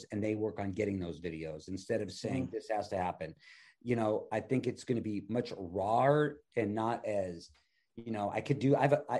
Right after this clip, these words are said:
Speaker 1: in my studio, I have a green screen right there. I could stand in front of a green screen with fire and explosions, and I could do that easy. Or I could shoot it in black and white with my phone, make it look like a horror film,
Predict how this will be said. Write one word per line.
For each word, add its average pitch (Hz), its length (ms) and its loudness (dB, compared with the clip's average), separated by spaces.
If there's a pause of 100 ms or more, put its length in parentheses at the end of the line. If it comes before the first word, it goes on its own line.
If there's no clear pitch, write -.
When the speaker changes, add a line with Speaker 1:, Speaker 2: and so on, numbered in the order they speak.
Speaker 1:
in 127 100 2
my 147 100 4
studio, 143 380 4
I 120 40 6
have 139 100 6
a 143 40 6
green 123 300 0
screen 95 240 -4
right 101 200 -2
there. 98 140 -2
I 107 100 -2
could 147 180 0
stand 127 240 2
in 117 80 0
front 123 140 0
of 131 60 2
a 143 40 4
green 120 280 0
screen 117 320 -4
with 92 120 -4 (100)
fire 135 400 6
and 104 100 0
explosions, 131 680 2
and 117 80 -2
I 135 60 0
could 143 160 0
do 135 100 2
that 120 160 4
easy. 117 320 0 (420)
Or 147 280 10
I 104 80 0
could 110 160 -6
shoot 127 200 0
it 120 120 -4
in 98 60 -4
black 120 380 2
and 113 80 4
white 120 140 6
with 110 100 0
my 101 100 -2
phone, 127 340 0
make 104 160 -2
it 98 60 -6
look 113 140 -2
like 98 160 -4
a 95 40 -8
horror 131 240 4
film, 101 260 -2